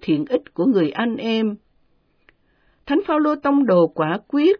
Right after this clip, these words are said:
nếu có người nào bất chợt bị bắt gặp phạm lỗi nào, thì anh chị em là những người có thần khí, hãy sửa chữa họ với tinh thần dịu dàng. Và bạn hãy cảnh giác đối với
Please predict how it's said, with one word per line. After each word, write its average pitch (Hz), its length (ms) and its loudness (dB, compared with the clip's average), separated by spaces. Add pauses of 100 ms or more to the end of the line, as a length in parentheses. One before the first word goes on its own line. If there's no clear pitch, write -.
(600)
nếu 226 280 2
có 359 100 -2
người 185 280 4
nào 160 420 -2
bất - 260 -2
chợt 156 200 2 (180)
bị 151 120 0 (200)
bắt 311 220 -6
gặp 170 180 -4 (160)
phạm 156 280 -2
lỗi 160 260 0
nào, 175 420 -2 (440)
thì 202 180 2
anh 302 280 2
chị 170 160 -2
em 285 280 2
là 190 100 -2
những 170 300 2
người 196 200 4
có 233 260 -6
thần 170 340 -2
khí, 254 320 0 (320)
hãy 156 120 0 (160)
sửa 175 140 2 (100)
chữa 175 160 0
họ 160 340 -2
với 233 200 0
tinh 262 180 0
thần 160 300 -4 (120)
dịu 165 220 0
dàng. 170 440 -4 (840)
Và 185 120 0
bạn 185 240 0
hãy 196 220 -2
cảnh 202 320 -2
giác 302 280 -2
đối 262 160 2
với 349 160 -2